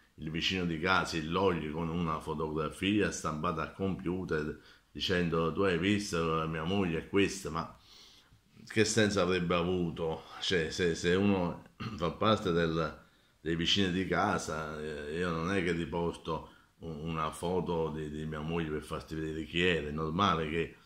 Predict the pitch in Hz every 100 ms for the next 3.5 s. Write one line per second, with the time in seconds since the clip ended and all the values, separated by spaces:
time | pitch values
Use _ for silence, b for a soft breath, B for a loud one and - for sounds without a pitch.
0 | B B _ 82 87 87 85 87 85 82
1 | 80 82 82 85 78 92 90 85 - 95
2 | 92 87 85 78 82 - 80 82 82 80
3 | 76 87 85 78 69